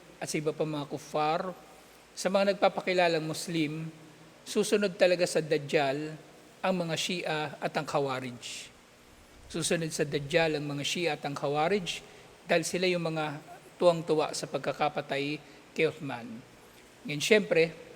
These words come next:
merong mga tao ngayon na maaring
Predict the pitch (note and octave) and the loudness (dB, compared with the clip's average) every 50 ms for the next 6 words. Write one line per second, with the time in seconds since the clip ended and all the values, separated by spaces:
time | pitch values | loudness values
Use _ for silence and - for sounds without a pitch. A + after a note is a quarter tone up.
0 | - - - - - - - - - - - - E3+ G3 A#3+ C4 C4 B3 B3 A#3 | -20 -20 -20 -20 -20 -20 -20 -20 -20 -20 -8 0 4 6 6 8 6 6 6 4
1 | A3+ A3+ - A3 G3+ G3 G3+ G3+ G3 F#3+ F3+ F3+ F#3 F#3 F3+ F3 F3 E3+ E3 E3 | 4 6 8 8 8 8 6 4 2 4 6 6 4 4 4 2 0 0 2 2
2 | D#3+ D#3+ E3 D#3+ E3+ F3 F3+ F#3+ G3+ G3+ G3 F#3+ F#3+ F#3+ G3+ G3 F#3+ | 0 -2 -2 -4 -2 0 2 4 6 6 6 6 4 0 -2 -4 -6